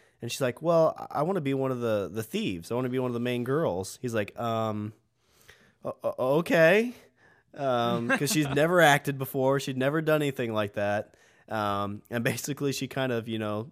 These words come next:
Speaker 1: slept with the director, which was her husband,
Speaker 2: <laughs>
Speaker 1: to get into the flick.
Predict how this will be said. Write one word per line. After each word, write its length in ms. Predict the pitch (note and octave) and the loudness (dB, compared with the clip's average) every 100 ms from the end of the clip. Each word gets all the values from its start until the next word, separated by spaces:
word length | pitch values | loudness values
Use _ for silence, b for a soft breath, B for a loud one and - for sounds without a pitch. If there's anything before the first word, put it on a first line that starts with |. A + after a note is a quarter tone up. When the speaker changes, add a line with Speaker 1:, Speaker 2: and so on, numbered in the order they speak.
| _ | _
Speaker 1:
slept 380 | - C#3 - | -4 -2 -2
with 140 | D#3 C#3+ | -4 -4
the 80 | E3 | 0
director, 520 | F3 - C3+ A#2+ C#3 | 0 0 0 0 -2
which 120 | A#2+ A#2 | -6 -4
was 120 | A2 | -4
her 80 | G#2+ | 2
husband, 460 | A3 F#3+ A2 C3+ | 0 0 -4 -2
Speaker 2:
<laughs> 140 | G#3 G3 | -2 -2
Speaker 1:
to 300 | A3+ C4 A#3+ B3 | -2 -2 0 2
get 100 | E3 | 4
into 220 | D3+ D#3 | 2 0
the 140 | D3 C3+ | 0 0
flick. 560 | C#3+ C#3 A#2 - - | 0 0 -2 -6 -16